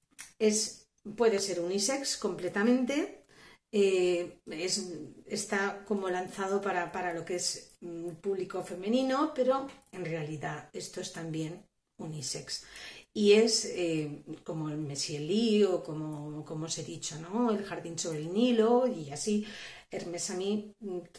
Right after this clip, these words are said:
casi todos, también los que tiene típicos Terra y todo eso, me encantan y son masculinos.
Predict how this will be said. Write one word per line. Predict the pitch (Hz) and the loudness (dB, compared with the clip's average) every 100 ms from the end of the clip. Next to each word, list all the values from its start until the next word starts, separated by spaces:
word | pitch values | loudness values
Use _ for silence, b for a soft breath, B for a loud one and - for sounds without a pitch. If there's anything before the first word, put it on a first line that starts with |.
| - | -14
casi | 190 - 208 | -8 -6 0
todos, | 214 240 - - - | 2 2 -2 -12 -10
también | 180 185 190 196 | -6 -4 -4 -4
los | 185 175 | -4 -4
que | 165 | -6
tiene | 160 165 165 160 156 - _ _ _ _ | -6 -6 -6 -6 -10 -16 _ _ _ _
típicos | 196 170 160 - 156 - - | -6 -6 -8 -8 -8 -8 -6
Terra | 202 180 - 170 | -4 -4 -6 -10
y | 165 | -8
todo | 175 | -6
eso, | 160 - 247 214 | -4 -4 -4 -6
me | 143 | -12
encantan | 135 139 208 247 233 151 | -12 -10 -2 0 0 -6
y | 143 135 | -12 -10
son | - 160 160 | -8 -8 -8
masculinos. | 151 - 185 190 175 - | -10 -6 -4 -4 -8 -14